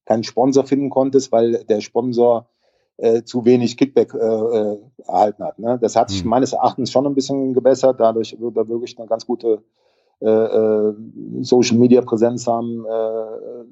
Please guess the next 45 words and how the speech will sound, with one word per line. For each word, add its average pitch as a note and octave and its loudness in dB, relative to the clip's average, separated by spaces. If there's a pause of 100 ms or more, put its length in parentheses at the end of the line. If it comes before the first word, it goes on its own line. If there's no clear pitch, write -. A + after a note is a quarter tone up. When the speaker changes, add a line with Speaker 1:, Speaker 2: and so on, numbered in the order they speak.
(160)
Speaker 1:
da A2 2
schon A#2+ -4
ein A#2 -8
bisschen A#2+ -2
was A2 2
an, G#2 -2
an A2+ -8
die A2 0
Sponsoren A2+ 2
zurückkommt, B2+ -2 (300)
aber G#2 0
trotzdem B2 0
bist A#2+ -2
du B2 6
halt A2 -4
abhängig A#2+ -4
dann A2+ -4
oft B2 -2
von A2 -8 (140)
Privatpersonen, A#2 0
die G#2+ -2
halt, A2 -4
äh, G#2+ -4 (320)
durch - -8
Unternehmen A2 2
dann G#2 2
halt G#2+ 2
einen G2+ -12
Verein G#2+ -2
finanziell G#2+ 0
stützen. C3 -2 (480)
Und G#2 -4
wenn A#2 4
das B2+ 4
dann B2 2
halt A#2+ 2
irgendwann C3 2
mal A#2+ -6
wegbricht, B2 -4
aus G#2+ -8
irgendwelchen A#2+ -8
persönlichen A#2 0
Gründen B2+ 0
oder A2 0
sowas, A#2+ 2